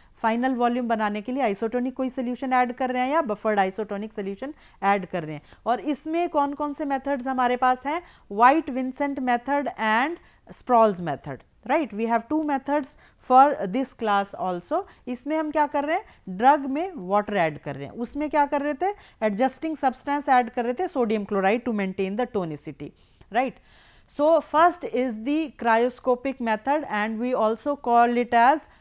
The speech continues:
freezing point depression method। ठीक है, इसको थोड़ा सा मैं पहले एक्सप्लेन करूँ because, अ, अ, going to the पीपीटी, before going to the पीपीटी, इसमें क्या है,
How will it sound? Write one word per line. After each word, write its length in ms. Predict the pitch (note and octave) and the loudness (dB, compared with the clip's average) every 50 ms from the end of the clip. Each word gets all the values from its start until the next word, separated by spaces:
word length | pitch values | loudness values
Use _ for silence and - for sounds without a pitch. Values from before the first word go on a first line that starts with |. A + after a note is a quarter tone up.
| _ _ _ | _ _ _
freezing 640 | - - - C4+ C4+ C#4 B3 B3 D4+ D4 D4 C#4+ | -18 -6 -2 0 0 0 0 0 -2 -2 -4 -4
point 420 | C4+ - B3+ A#3 A#3 A#3+ B3+ C4+ - _ - | -6 -4 -4 -2 -2 -2 -2 -4 -6 _ -6
depression 500 | G#3+ G#3+ - F#3+ F#3+ F3 - - F3+ E3+ | -6 -6 -2 -2 -2 -2 -2 -4 -6 -6
method। 400 | D3 C3 - - C#3+ B2+ - _ _ _ _ - | -6 -6 -8 -8 -10 -10 -10 _ _ _ _ -8
ठीक 140 | C4+ C4+ E4 | -6 -2 0
है, 100 | C#4+ - - _ _ - | -2 -2 -2 _ _ -14
इसको 300 | B3+ - - - D4 C#4+ | -14 -12 -6 -4 -4 -4
थोड़ा 320 | - C#4 C#4+ C#4+ C#4+ C#4+ | -2 0 2 4 4 4
सा 140 | C#4 C#4+ C#4+ | 4 2 -2
मैं 120 | C4 B3+ A3+ | -4 -2 -2
पहले 220 | A#3+ A#3 A#3 A#3+ | 0 0 0 -2
एक्सप्लेन 460 | A#3+ - - - B3+ B3 A#3+ B3 B3+ | -4 -6 -10 -8 -6 -4 -4 -4 -4
करूँ 220 | B3 C4 A#3+ B3+ A#3 | -4 -4 -4 -4 -4
because, 460 | A#3 A3+ - A3+ A3+ A3+ A#3 G#3+ - | -6 -4 -2 0 2 2 0 0 -4
अ, 40 | C#3+ | -4
अ, 680 | G3 G3 F#3+ F#3+ F#3 F3+ F3+ - - F3+ F3+ F3 F3 - - D2+ D2+ - F#3 _ _ - F3 E3 | -2 -2 -2 -2 -2 -4 -4 -6 -6 -6 -6 -6 -8 -10 -14 -20 -20 -20 -20 _ _ -18 -14 -8
going 300 | F#3+ G#3 G#3+ A3 A3 G#3+ | -8 -6 -6 -6 -8 -8
to 120 | - A3 | -8 -6
the 120 | F#3+ A3 | -6 -8
पीपीटी, 600 | G3 - G3+ F#3 - A#3+ C4+ C4+ - - B3 C4 C4 _ _ _ _ _ - | -8 -8 -12 -10 -8 -10 -10 -10 -10 -10 -12 -12 -12 _ _ _ _ _ -12
before 240 | G#3+ G#3 - A3+ A3 | -10 -6 -4 -4 -4
going 260 | A3 G#3+ A3 G#3+ A3 G#3+ | -2 -4 -6 -6 -6 -6
to 120 | A#3 G#3+ | -6 -6
the 100 | G#3 G3+ | -6 -6
पीपीटी, 440 | - G3+ F3 - F3+ E3+ A#3 C4+ - _ - _ - B3 | -8 -8 -8 -8 -10 -10 -10 -14 -14 _ -20 _ -12 -12
इसमें 280 | B3 - C#4 D4+ D#4 - | -10 -6 -4 -6 -4 0
क्या 180 | C#4+ B3+ A3+ | 0 0 0
है, 220 | G#3+ G#3+ A#3 C#4 | 2 2 0 -2